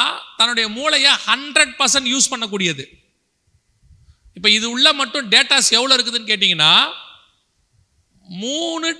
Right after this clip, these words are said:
ட்ரில்லியன் டேட்டாஸ் இருக்கு. ஒரு பில்லியன்னா பத்து லட்சம், ஒரு, ஒரு, ஒரு மில்லியன்னா பத்து லட்சம், ஒரு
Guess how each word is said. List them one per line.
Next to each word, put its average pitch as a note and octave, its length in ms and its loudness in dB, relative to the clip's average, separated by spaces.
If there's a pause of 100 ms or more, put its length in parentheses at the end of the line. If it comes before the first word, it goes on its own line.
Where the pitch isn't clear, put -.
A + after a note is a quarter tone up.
(180)
ட்ரில்லியன் D4+ 480 4
டேட்டாஸ் A#3+ 360 0
இருக்கு. F3+ 260 -8 (1500)
ஒரு G#3 300 -2 (120)
பில்லியன்னா B3+ 480 4
பத்து G#3+ 280 -6
லட்சம், A3 340 -2 (1160)
ஒரு, A#3+ 600 -4
ஒரு, A3 320 0
ஒரு G3 200 -2
மில்லியன்னா C4+ 540 2
பத்து A3 240 0
லட்சம், G#3 320 0 (240)
ஒரு F#3+ 220 -4